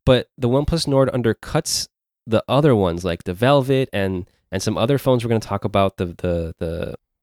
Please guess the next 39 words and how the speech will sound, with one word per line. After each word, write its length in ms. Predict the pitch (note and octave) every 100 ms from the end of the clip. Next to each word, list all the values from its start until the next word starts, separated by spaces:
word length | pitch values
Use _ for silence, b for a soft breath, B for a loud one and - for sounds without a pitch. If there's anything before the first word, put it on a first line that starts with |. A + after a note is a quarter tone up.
| _ _
the, 260 | F2+ F2 F2
um, 320 | E2+ E2 C#2
the 100 | -
Moto 220 | G2+ G2+
Edge. 460 | - B2 B2+ B2+ - _ _ -
So, 520 | - A2 A2 G#2 - _ _ -
uh, 480 | G#2 G2+ G2 F#2+ A1+ _ _
you 80 | A#2+
know, 240 | G#2 F#2+ - _ -
once 240 | B2 D3
again, 280 | D#3 B2 B2
OnePlus 420 | A2 A#2+ A#2+ A2
is 100 | A2
bringing 420 | G2+ G#2+ A2 G#2+ G2+
back 440 | G#2 G2 - -
this 440 | G2 F#2 - - - _ _ _
notion 400 | A2 A#2+ - G#2+
that 140 | G2+ G2+
it 100 | -
can 160 | G#2
make, 380 | G#2+ A#2+ - - _ _
you 80 | G#2+
know, 200 | G2 F#2+
a 100 | G2+
really 260 | A2 A#2+
nice 300 | A#2+ A#2+ B2
looking 220 | B2 B2 A#2
phone 220 | A2 G#2+
that 120 | G2+
does 180 | G#2 F#2+
a 60 |
lot 240 | F#2 G2 B2
of 80 | -
things 260 | A2+ G#2+
well 460 | G2+ G2+ G2 G2 - _ _ _ _
for 220 | - G2
a 80 | G2
lower 260 | G#2 G#2 G2
price. 540 | - F#2 C2+ -